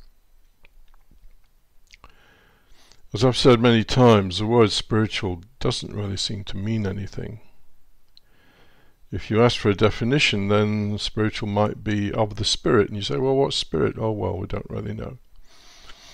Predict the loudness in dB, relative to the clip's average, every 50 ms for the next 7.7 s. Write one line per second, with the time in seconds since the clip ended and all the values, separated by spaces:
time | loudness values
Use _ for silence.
0 | -20 -20 -20 -20 -20 -20 -20 -20 -20 -20 -20 -8 -2 2 6 8 8 8 8 8
1 | 6 4 0 -4 -8 -12 _ -20 _ _ -20 _ _ -20 -20 _ _ -20 -20 -20
2 | _ _ _ -2 -2 0 2 2 2 2 2 0 -2 -2 0 -2 -2 0 0 0
3 | 0 0 0 -2 0 -2 -2 -2 -2 -6 -8 -2 2 4 6 6 6 4 2 0
4 | 0 0 0 2 2 2 2 2 2 0 0 -2 -2 -2 -4 -4 -4 -4 -4 -2
5 | 0 0 0 0 -2 -4 -4 -2 0 0 0 0 0 2 4 6 6 6 6 4
6 | 4 2 0 0 -2 -2 -2 -2 -4 -4 -4 -2 0 0 0 -2 -4 -6 -4 -4
7 | -4 -4 -2 -4 -6 -6 -6 -4 -6 -6 -8 -10 -12 -14